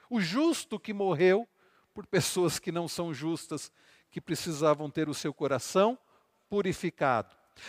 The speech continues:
Lá em Tiago, Tiago no capítulo quatro diz: "De onde procedem as guerras e contendas que existem entre vocês? De onde, senão dos prazeres que militam na vossa carne? De onde, senão do coração?"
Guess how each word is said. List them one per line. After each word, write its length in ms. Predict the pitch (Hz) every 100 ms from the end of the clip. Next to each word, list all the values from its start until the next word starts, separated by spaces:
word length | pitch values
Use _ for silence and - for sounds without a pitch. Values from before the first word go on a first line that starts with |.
| -
Lá 120 | 262
em 80 | 285
Tiago, 540 | - 208 247 247 151
Tiago 340 | - 220 254 220
no 80 |
capítulo 420 | 208 220 226 214 185
quatro 400 | 220 240 - 208
diz: 600 | 175 240 226 - - -
"De 140 | 170
onde 240 | 247 294 247
procedem 600 | 202 202 - 226 202 202
as 160 | 180
guerras 380 | 151 202 185 185
e 60 | 190
contendas 840 | - 180 - 208 214 139 - - _ _ _ _
que 240 | 214 214
existem 480 | 185 180 180 214 196
entre 160 | 180 170
vocês? 680 | 156 147 - 196 175 - - - -
De 120 | - 185
onde, 280 | 226 175
senão 420 | 165 - 165 220 220
dos 160 | 185
prazeres 600 | - 160 143 214 220 175
que 100 | -
militam 460 | 180 165 233 226 180
na 100 | 143
vossa 360 | 151 180 -
carne? 500 | 156 - 208 208 147 - - -
De 120 | 151
onde, 300 | 226 220 190
senão 460 | - 185 185 254 214
do 320 | 175 285 294 _ _
coração?" 680 | 185 170 160 - 269 269